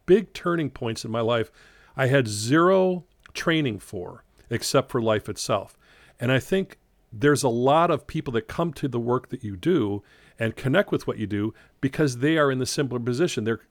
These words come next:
kinda coming back for a refresher course on what's really important.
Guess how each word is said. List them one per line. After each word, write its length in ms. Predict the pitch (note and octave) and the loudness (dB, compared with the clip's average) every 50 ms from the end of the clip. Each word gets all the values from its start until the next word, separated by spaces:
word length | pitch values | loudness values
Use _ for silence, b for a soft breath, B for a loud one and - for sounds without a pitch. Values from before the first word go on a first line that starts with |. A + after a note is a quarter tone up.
| _ - | _ -12
kinda 280 | - - A#3 B3 G#3+ | -6 -4 -2 -2 -2
coming 300 | - - E3 D#3+ D3+ C3+ | -4 -2 -2 -2 -2 0
back 260 | A#2 C3+ B2+ B2+ - | 2 2 2 2 0
for 120 | - - B2 | -2 -4 -2
a 20 | |
refresher 520 | A#2 A#2+ A2+ - - G3+ G#3 - - B2+ A2 | -2 -2 -2 0 0 0 0 0 -2 -6 -4
course 380 | - - G#2+ G#2 G#2 - - b b b b b | -2 0 0 0 0 -2 -6 b b b b b
on 120 | - A#2 A#2 | -4 -2 0
what's 220 | A#2+ A2 - - | 0 -2 -2 -2
really 220 | C3 A#2 A2 G#2 G2+ | -2 0 0 0 -2
important. 560 | G2 - - A2 F#2+ - - E2+ - - | -4 -6 -4 -6 -6 -6 -6 -16 -20 -20